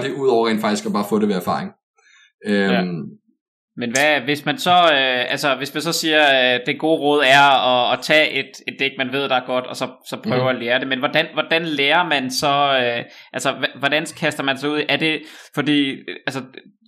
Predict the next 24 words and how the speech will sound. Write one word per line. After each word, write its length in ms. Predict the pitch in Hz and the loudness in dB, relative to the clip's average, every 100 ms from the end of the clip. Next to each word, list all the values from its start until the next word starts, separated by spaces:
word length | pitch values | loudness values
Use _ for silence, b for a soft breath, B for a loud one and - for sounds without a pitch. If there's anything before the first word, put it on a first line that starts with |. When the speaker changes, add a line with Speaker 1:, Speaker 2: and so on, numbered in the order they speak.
| - | -14
Speaker 2:
selvfølgelig, 540 | 131 156 165 170 147 | -4 0 2 2 2
øh, 240 | 135 127 120 | 0 -2 -4
hvis 180 | 127 | -6
man 100 | 131 | -2
ikke 200 | 139 151 | -4 -2
lige 200 | 143 151 | 0 2
har, 440 | 139 135 139 135 - | 2 2 0 0 -2
øh, 360 | 123 117 120 117 | -4 -6 -8 -8
he-, 260 | 120 127 | -8 -6
en 100 | 135 | -6
hel 260 | 131 156 127 | -4 -4 -2
masse, 420 | 123 127 127 147 | -2 -2 -4 -10
som 180 | 139 135 | -8 -6
man 180 | 123 117 | -4 -6
kan, 440 | - 120 117 123 123 - B B B | -4 -4 -4 -6 -8 -16 B B B
altså, 220 | 120 123 | -6 -6
man 80 | 120 | -6
kan 80 | 120 | -6
sige, 300 | 117 123 120 | -4 -4 -4
t-, 580 | 110 - - - - - | -6 -12 -16 -16 -12 -2
targeted 440 | 127 131 143 131 | 0 2 -2 -6
testing, 400 | - 135 131 139 | -6 -6 -6 -6
er, 100 | 123 123 | -4 -2
er 140 | 120 | -4